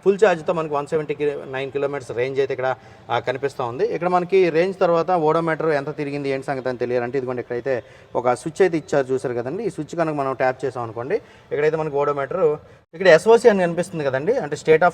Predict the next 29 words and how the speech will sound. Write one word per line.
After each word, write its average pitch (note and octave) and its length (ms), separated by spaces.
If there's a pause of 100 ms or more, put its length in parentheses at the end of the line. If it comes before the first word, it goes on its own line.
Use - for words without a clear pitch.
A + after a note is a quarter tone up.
charge C3+ 240
అనమాట. A#2+ 280
నైంటీ C#3 240
ఫైవ్ C#3+ 200
పర్సెంట్ C3 320
ఛార్జింగ్ B2 260
అయితే A2+ 160
ఉంది. A#2 220
ఇక్కడ E3+ 160
జీరో D3 240
అంటే D#3 180
మన - 160
సెల్స్లో C#3+ 480 (300)
ఆ A#2+ 40
పవర్ C3 240
అయితే C#3+ 180
జీరో C3+ 260
ఉన్నట్టు B2 240
అయితే B2 120
కనిపిస్తుంది. A#2+ 500
ఇంక F3+ 100
ఇటు D#3 120
సైడ్ E3 160
తీసుకుంటే D#3 520 (260)
ఇక్కడ C3+ 140
హజార్డ్ C3+ 380
ఇండికేషన్, C#3 600
దాని B2+ 160
తర్వాత, B2+ 540